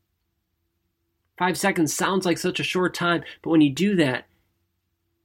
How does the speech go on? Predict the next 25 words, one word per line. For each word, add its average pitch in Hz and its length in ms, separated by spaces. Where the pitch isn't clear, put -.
it's 135 260
almost 175 320
like 135 160
time 143 640
slows 156 680
down 104 380
and 120 80
you 123 100
embrace 120 540
it, - 200
you 123 140
enjoy 120 440
it, - 80
and 127 80
you 127 160
let 135 240
that 123 220
love, 131 460
that 120 160
energy, 135 360
that 110 140
positivity 135 540
wash 120 460
over 139 260
you. - 180